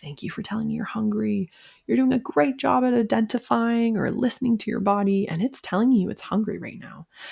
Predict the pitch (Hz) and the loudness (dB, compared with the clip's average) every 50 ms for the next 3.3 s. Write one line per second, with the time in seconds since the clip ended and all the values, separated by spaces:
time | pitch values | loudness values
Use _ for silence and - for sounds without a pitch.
0 | - - - - - - - - - - _ - 180 180 190 190 190 208 208 208 | -16 -16 -16 -16 -18 -18 -20 -20 -20 -20 _ -6 -2 0 2 2 4 4 4 4
1 | 220 214 - - 226 220 220 214 208 208 202 - - - 180 180 180 185 180 180 | 4 2 2 2 2 2 4 4 2 2 0 -2 0 2 2 4 4 4 2 2
2 | 165 165 - 143 156 156 147 147 147 143 - 165 190 208 214 196 226 - - 190 | 0 -2 -4 -6 -6 -6 -6 -6 -6 -6 -2 0 2 2 4 2 0 -2 -2 0
3 | 190 190 185 180 175 - | 0 0 0 0 0 -2